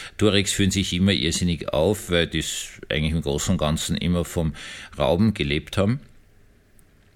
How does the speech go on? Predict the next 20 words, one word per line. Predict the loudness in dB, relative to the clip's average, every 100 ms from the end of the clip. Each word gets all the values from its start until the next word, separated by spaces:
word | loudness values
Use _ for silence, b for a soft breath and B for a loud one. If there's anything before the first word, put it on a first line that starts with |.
| _ -12 -2
Und, | 2 4 6 6 4 2 -6 -4 2
äh, | 4 4 2 0
jetzt | 4
sind | 4 4
die | 0
alle | 0 0
weg. | -2 -6 -10 -14 -10
Und | -2 -2 -2 -8 -4
in | -2
Timbuktu | 2 0 0 -2 0
schaut's | 2 2
nicht | 0 0
so | -2
gut | -2 2 2 0
aus, | 2 2 2 0
muss | 0
man | 2
ganz | 0 0 -2
ehrlich | -2 -2 -2
sagen, | -2 -2